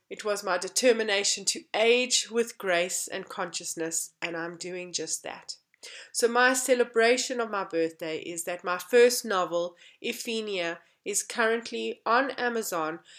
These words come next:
at less than ten percent for the paperback and five, less than ten dollars, not percent, dollars, the paperback, and five dollars for the Kindle. Head through to Amazon,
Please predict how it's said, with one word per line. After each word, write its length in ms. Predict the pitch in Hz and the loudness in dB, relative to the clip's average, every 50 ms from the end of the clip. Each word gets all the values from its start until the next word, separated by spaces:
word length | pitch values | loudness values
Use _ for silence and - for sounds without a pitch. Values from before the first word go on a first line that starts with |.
| - - - | -20 -12 -6
at 300 | - 196 196 - - - 214 | -4 -4 -4 -2 -4 -4 0
less 300 | 196 208 233 269 262 - | 6 6 6 6 6 4
than 180 | - 285 277 | 0 0 0
ten 280 | 262 - 269 247 247 247 | 0 2 4 4 4 2
percent 560 | 254 247 - - 277 240 240 262 262 - - - | 0 -4 -2 2 4 4 4 2 0 -6 -8 -10
for 220 | - - - 233 220 | -16 -8 -4 -2 0
the 260 | 202 202 196 196 196 | 2 2 0 0 0
paperback 680 | - - 240 247 254 277 254 254 262 285 320 320 - - _ _ _ _ _ _ _ _ _ _ - - | 0 0 0 0 0 0 0 2 2 2 0 -4 -8 -18 _ _ _ _ _ _ _ _ _ _ -8 -6
and 160 | 190 196 196 | -4 -4 -4
five, 640 | - - - 247 226 233 240 247 247 247 - - - - - - - 214 165 | -2 2 4 8 10 10 10 10 8 4 -2 -14 -18 -18 -18 -16 -14 -10 -2
less 340 | 190 233 254 269 - - - | 2 2 4 4 2 0 0
than 200 | - 208 208 208 | 0 0 0 -2
ten 340 | 196 - - 247 214 214 175 - 180 165 - | -2 -2 0 0 0 0 -2 -8 -10 -6 0
dollars, 540 | - 196 196 190 180 175 185 233 - - - | 2 4 4 4 4 2 0 0 -2 -4 -6
not 280 | 226 196 190 196 - | -4 -4 -4 -6 -6
percent, 580 | - 220 208 - 196 180 185 233 294 - - _ | -8 -10 -6 -4 -2 -2 -2 -2 -6 -12 -12 _
dollars, 600 | - 202 202 196 185 190 202 262 320 - - - _ _ _ _ _ _ _ - | 0 2 2 2 2 0 0 -2 -2 -4 -10 -16 _ _ _ _ _ _ _ -20
the 80 | 185 175 | -20 -6
paperback, 720 | - 226 208 226 226 - 247 254 262 311 359 359 - - _ _ _ - | 0 2 2 2 2 0 0 2 2 2 2 -2 -4 -12 _ _ _ -12
and 200 | - 226 196 - | -10 -8 -8 -8
five 480 | - - - 269 247 247 247 247 247 - | -6 0 4 8 8 8 8 6 4 2
dollars 340 | 202 185 190 185 190 185 | 0 0 0 -2 -4 -6
for 120 | - - 190 | -8 -10 -12
the 100 | - 185 | -16 -14
Kindle. 540 | - - - 190 175 147 135 135 127 - 113 _ _ _ - - - - _ _ - | -12 -10 -10 -10 -10 -10 -10 -10 -12 -12 -14 _ _ _ -18 -18 -18 -20 _ _ 4
Head 240 | 247 240 247 247 | 6 6 6 6
through 320 | - - - - 226 214 202 | 2 -6 -8 -6 -6 -6 -4
to 200 | - - 214 - - | -4 -6 -6 -2 0
Amazon, 680 | - 262 269 285 285 262 247 269 262 262 262 254 262 262 | 2 2 2 2 0 0 2 4 4 4 4 2 0 -6